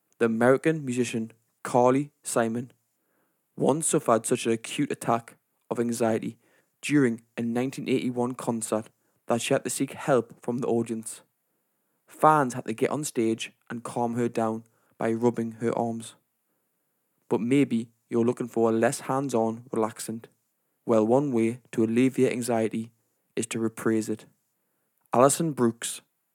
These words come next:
first perceived the benefits of reappraisal while auditioning for Princeton's undergrad a cappella group. She noticed that excited singers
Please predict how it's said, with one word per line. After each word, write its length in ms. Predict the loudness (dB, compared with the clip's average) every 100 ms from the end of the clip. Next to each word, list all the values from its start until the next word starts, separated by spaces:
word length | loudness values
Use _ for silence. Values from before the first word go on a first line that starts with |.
| _
first 400 | _ 2 2 2
perceived 400 | -6 0 0 0
the 60 | 0
benefits 500 | -2 0 -2 -2 -2
of 120 | -4 0
reappraisal 760 | 2 2 2 2 2 0 -6 _ _ _ _ -2
while 280 | 2 4 4
auditioning 460 | 2 0 -4 -4 -8 -6
for 100 | -4
Princeton's 540 | 0 -2 0 -6 -6 -6
undergrad 640 | -2 0 0 2 2 0 -10 -10
a 60 | -8
cappella 340 | -4 0 0
group. 260 | -2 -8 _ _ _ _ _ _ _ _ _ _ _ _ _
She 200 | -4 0
noticed 520 | 2 4 2 0 -4
that 140 | -6 -6
excited 440 | -6 0 0 0
singers 460 | -2 0 0 -2